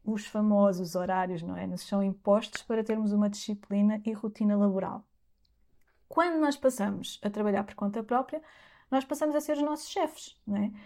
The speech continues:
Portanto, não, não é altura para ficar à espera que alguém nos diga o que fazer, como fazer,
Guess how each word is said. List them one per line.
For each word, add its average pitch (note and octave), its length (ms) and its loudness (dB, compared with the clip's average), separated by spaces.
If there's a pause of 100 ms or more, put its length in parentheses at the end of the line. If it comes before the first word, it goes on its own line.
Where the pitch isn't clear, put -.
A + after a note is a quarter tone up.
(120)
Portanto, A3 460 -6
não, A#3 420 2
não A#3 220 0
é A#3+ 80 2
altura A#3+ 600 2
para G#3 260 2
ficar G#3+ 360 -2
à G#3 60 4
espera A3 400 -2
que A3+ 120 -4
alguém A3+ 240 0
nos G#3+ 180 0
diga G#3 400 2
o G#3+ 100 0
que G3+ 100 -8
fazer, G#3 580 -2 (100)
como G3+ 220 2
fazer, G3 580 -2